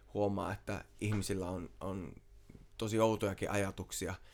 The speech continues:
siitä, että miten Jumala näkee minut ja, ja, ja mikä minussa on väärin ja miksi mä oon tällainen ja,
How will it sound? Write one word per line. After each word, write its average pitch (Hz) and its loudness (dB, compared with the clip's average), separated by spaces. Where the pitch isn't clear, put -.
siitä, 95 -2
että 95 -6
miten 98 -2
Jumala 98 0
näkee 98 -2
minut 92 -4
ja, 98 -2
ja, 85 -8
ja 90 -8
mikä 95 -2
minussa 98 -2
on 104 0
väärin 98 0
ja 87 -4
miksi 104 0
mä 101 4
oon 98 2
tällainen 95 2
ja, 80 -2